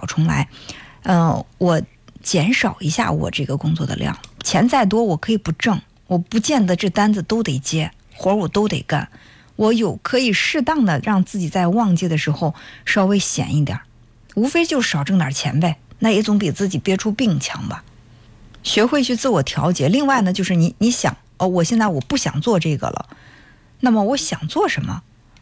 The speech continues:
把我自己想做的这些，这个东西我多，多抽空了解了解，掌握一下，然后我，我可以慢慢的去，去做一个这个转型，而不是一下子改变。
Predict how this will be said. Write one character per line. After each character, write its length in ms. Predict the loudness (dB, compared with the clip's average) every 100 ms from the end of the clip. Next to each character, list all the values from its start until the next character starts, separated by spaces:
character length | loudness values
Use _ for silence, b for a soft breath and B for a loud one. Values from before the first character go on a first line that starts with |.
| -8
把 100 | -2
我 160 | 0 0
自 140 | -2
己 120 | -4 -4
想 360 | -2 -2 -2
做 180 | -2 0
的 100 | 0
这 120 | 0
些， 120 | 0 0 -4
这 160 | -2
个 100 | 0
东 220 | 2 2
西 120 | 2 0
我 140 | -2
多， 240 | 0 -2 -4 -16 -20 -6
多 120 | -2
抽 200 | -2 -2
空 200 | 0 2
了 240 | 2 2 0
解 140 | -2
了 220 | -2 -2
解， 260 | -2 -4 -8 B B B B B -6
掌 220 | -2 0 0
握 160 | 0
一 100 | 0
下， 280 | -2 -4 -6 b b b b -20 -2
然 180 | 0 2
后 240 | 0 -2 -6
我， 180 | -2 0 0
我 180 | -2 -2
可 220 | -2 0
以 200 | 0 -2 -2
慢 220 | -2 0
慢 320 | 2 2 2 2
的 120 | 0
去， 440 | -4 -4 -4 -6 -12 -20 -20 -20 _ _ -10
去 220 | -4 -2
做 200 | 0 0
一 80 | 0
个 140 | 0
这 140 | -2 0
个 120 | 0
转 300 | 0 -2 -2
型， 320 | -2 -2 -2 -4 -20 B B B B B B -20 -6
而 120 | -2
不 120 | 0 0
是 120 | 0
一 140 | 0
下 180 | 0 -2
子 120 | -2
改 240 | -4 -4 -2
变。 280 | 0 0